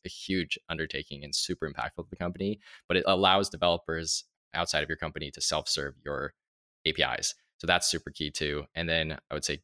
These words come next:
guides and content is number four. That's, like, these interviews, live streams, but also everything you need to know about getting started in Solana type of thing. It's, like, a higher level abstraction on top of just straight up A P I docs.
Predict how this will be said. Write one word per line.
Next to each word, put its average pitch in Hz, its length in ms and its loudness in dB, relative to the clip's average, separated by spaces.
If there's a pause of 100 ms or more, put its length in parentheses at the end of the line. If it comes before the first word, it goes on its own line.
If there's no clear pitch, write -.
(120)
guides 78 440 4
and 76 140 -6
content 76 440 -4
is 82 120 -2
number 69 200 -6
four. 76 540 -2 (420)
That's, 78 240 2
like, 71 400 -4 (140)
these - 260 -6 (300)
interviews, 82 520 0
live 80 200 2
streams, 80 640 -2
but - 160 -4
also 76 380 0 (320)
everything 110 260 4
you 107 100 4
need 95 80 2
to 92 40 4
know 90 180 4
about 82 220 2
getting 80 160 -2
started 78 360 0
in 71 80 -6
Solana 67 600 -2
type - 180 -8
of 65 120 -16
thing. 62 220 -10
It's, - 140 -10
like, 80 120 -4
a 87 60 2
higher 87 280 4
level 82 180 2
abstraction 73 400 -4
on 69 100 -8
top 67 280 -4
of 64 100 -10 (180)
just - 200 -8 (160)
straight 73 280 0
up 73 120 -4
A 71 80 -4
P 78 100 0
I 65 100 0
docs. 85 440 2